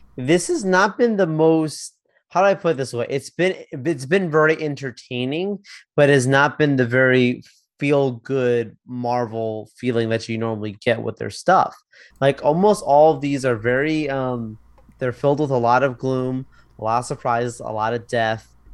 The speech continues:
a lot of drastic changes to things that we're used to. And that's the whole point of it, asking the question, "What if doesn't this happen?" So I love that they're consistent, keeping, um, that being the,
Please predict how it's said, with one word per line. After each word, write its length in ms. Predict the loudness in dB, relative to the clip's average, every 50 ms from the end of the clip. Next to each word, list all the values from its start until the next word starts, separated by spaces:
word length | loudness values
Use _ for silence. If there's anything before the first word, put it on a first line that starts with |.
| -12 -8
a 60 | -6
lot 280 | -2 -2 0 -2 -2 -4
of 140 | -6 -12 -16
drastic 560 | -8 -4 0 0 0 -2 -4 -8 -14 -16 -10
changes 440 | -8 -8 -6 -6 -6 -6 -6 -6 -6
to 60 | -6
things 300 | -4 -4 -4 -4 -4 -4
that 120 | -4 -4
we're 240 | -4 -4 -6 -6 -6
used 380 | -6 -4 -2 -2 -2 -4 -4 -4
to. 160 | -4 -2 -2
And 120 | 0 2 2
that's 160 | 2 0 0
the 80 | -2
whole 80 | -2 -2
point 320 | -2 -2 0 0 2 2
of 80 | 0 -2
it, 100 | -4 -4
asking 320 | -4 -6 -6 -6 -6 -10 -12
the 80 | -12
question, 440 | -8 -6 -6 -6 -6 -8 -12 -12 -12 -8
"What 260 | 0 2 2 2 2 0 0
if 400 | 2 2 2 2 -2 -10 -20 -20 _ _ _ _ _ _ _ _ -20 -20 _ _ -10
doesn't 240 | -10 -8 -8 -12 -14
this 120 | -6 -2
happen?" 340 | -2 -2 -2 -2 -6 -12 -16 -18 -20 -20 -20 -20 -20 _ _
So 220 | -12 -2 2 4 4
I 120 | 6 6 6
love 280 | 6 4 4 4 4
that 180 | 4 2 4 4
they're 240 | 4 4 6 4 2
consistent, 760 | 0 -4 -6 -4 -4 -4 -4 -4 -4 -4 -4 -4 -4 -8 -10
keeping, 540 | -6 -6 -6 -4 -4 -4 -4 -4 -4 -4 -4
um, 420 | -2 -2 -4 -4 -6 -8 -12 -8 -2
that 320 | 0 0 0 0 -4 -6 -6
being 220 | -4 -4 -4 -6
the, 100 | -8 -8